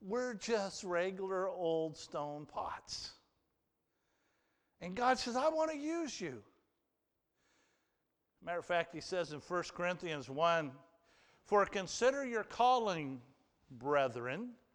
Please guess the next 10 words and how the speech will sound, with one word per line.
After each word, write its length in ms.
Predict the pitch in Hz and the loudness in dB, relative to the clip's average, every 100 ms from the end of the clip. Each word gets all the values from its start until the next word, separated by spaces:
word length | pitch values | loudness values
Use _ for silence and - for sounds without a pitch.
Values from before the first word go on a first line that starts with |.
| _ _ _ _ _ _ _ _ _ _ _ _ _ _ _ _ | _ _ _ _ _ _ _ _ _ _ _ _ _ _ _ _
that 180 | 196 208 | -2 6
there 200 | 262 320 | 6 8
were 200 | 269 214 | 4 4
not 360 | 208 214 196 | 4 4 2
many 320 | 196 233 226 | -4 -4 -2
wise 960 | 180 170 220 185 151 135 139 151 - - - - _ _ _ _ _ _ | -2 0 2 4 4 2 -4 -6 -8 -10 -16 -20 _ _ _ _ _ _
according 440 | - - 180 165 160 | -16 -2 0 0 -4
to 100 | 170 | -8
the 120 | 160 | -10
flesh, 480 | - 196 175 107 | -8 -2 -2 -4